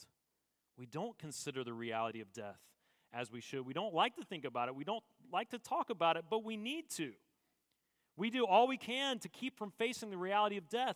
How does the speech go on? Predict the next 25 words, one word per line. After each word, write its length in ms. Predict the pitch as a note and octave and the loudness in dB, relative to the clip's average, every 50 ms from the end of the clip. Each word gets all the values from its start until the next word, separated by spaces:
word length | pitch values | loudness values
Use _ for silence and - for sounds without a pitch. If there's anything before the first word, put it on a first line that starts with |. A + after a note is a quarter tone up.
| - - | -2 -2
but 140 | G3+ G#3 G#3 | -2 -2 0
we 120 | G3+ G3 | -2 -4
must. 540 | F#3 F#3 G#3 C4 - - F3+ C3+ - - - - | -4 -2 -2 -2 0 0 -2 -4 -6 -10 -12 -12
And 200 | - C3+ G#2 - - - _ _ _ | -10 -10 -10 -12 -14 -20 _ _ _
Moses 380 | E3 F3+ G#3 A#3 - A3+ F3+ - | 2 2 4 4 2 -2 -8 -8
b-, 140 | - G3+ - - | -10 -12 -8 -6
essentially 420 | F3 E3+ - G#3+ A3 - - G#3+ G3 | -6 -4 -4 -4 -4 -4 -4 -4 -4
says 260 | - - A3 A#3+ G#3+ | -2 0 0 0 2
that 180 | G3+ F#3 F3 E3 | 2 2 2 2
in 80 | D#3+ | 0
verse 240 | D#3 F#3+ F#3+ - - | 0 -2 -2 0 -2
eleven 420 | G3 E3 E3+ F#3+ A#3 B3 G3+ D#3 | -2 0 2 2 2 2 0 -4
with 120 | D3 D3+ - | -6 -8 -8
this 160 | F3+ E3 - | -8 -10 -10
question, 520 | - - G3+ A#3+ A#3 - - - B2+ A2 - - - - _ _ _ | -6 -2 0 0 0 -2 -8 -12 -12 -12 -16 -20 -20 -20 _ _ _
"Who 180 | - F#3+ C4 C#4+ | -2 0 0 2
considers 840 | - C4 C4+ B3 - - - B3+ C#4+ D4 C#4+ G#3 D#3 B2 - - - - _ _ _ _ | 0 -2 -2 -2 -2 -2 0 0 0 0 0 -2 -2 -2 -6 -10 -16 -18 _ _ _ _
the 80 | D#3+ - | -12 -10
power 360 | - D#3 G3 G#3+ A3+ A#3 A3+ | -4 2 4 6 6 6 6
of 120 | A3+ G3 | 4 2
your 120 | A3 A#3 G#3 F3+ | 0 -2 -2 -2
anger 480 | F#3+ A3+ C4+ C4 G3 D#3+ C3 G2 F#2+ - _ _ _ _ _ - | -4 -4 -4 -4 -2 -4 -4 -4 -8 -16 _ _ _ _ _ -6
and 120 | D3+ D#3+ | -4 -4
your 120 | E3+ E3+ | -2 -4
wrath 480 | D3+ C#3+ E3+ G3 A#3+ A#3+ G3+ C#3+ C3 | -2 0 2 2 4 4 2 0 -2